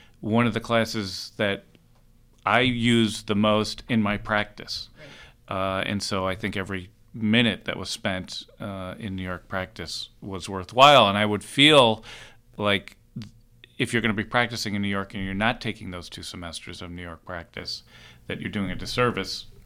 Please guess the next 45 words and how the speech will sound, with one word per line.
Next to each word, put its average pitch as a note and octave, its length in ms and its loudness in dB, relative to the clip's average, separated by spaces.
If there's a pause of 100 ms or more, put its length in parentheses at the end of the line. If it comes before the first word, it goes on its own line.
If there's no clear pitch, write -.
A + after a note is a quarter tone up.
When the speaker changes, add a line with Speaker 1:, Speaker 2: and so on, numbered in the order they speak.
(400)
Speaker 1:
to, F#2+ 220 -8 (160)
to - 100 -8
your, E2+ 200 -6 (160)
to G2 100 -14
yourself. F2 680 -4
Speaker 2:
Yeah, G3+ 300 2
I, A#3 140 4 (100)
I C4+ 160 2
agree. F#3+ 480 -2
And G3+ 160 0
I F#3 40 4
have G#3 240 -2
that G3+ 140 -2
conversation F3 640 -8
with D#3 140 -6
students. D#3 800 -8 (460)
I, - 120 -6 (100)
I, G3+ 240 0
I G3 60 4
ask F#3+ 300 2
them E3 120 -6
the D3 80 -8
question G#3+ 480 -4
about C#3 220 -8
what, D3+ 260 -4
what D#3 180 -6
they D3+ 100 -4
wanna C#3+ 260 -6
do C#3 180 -8
with C#3 140 -10
their C3+ 100 -8
law D#3+ 300 -6 (240)
degree C#3+ 480 -8
and D#3+ 100 -4
if C#3 140 -12
they D#3+ 100 0
intend F3 480 -6
to G3+ 80 -8
practice D#3 640 -6
in E3+ 160 -4
any F3 240 -4
way, D#3 480 -8
um, F3 220 -4
even, B3+ 420 -2
even, - 400 -6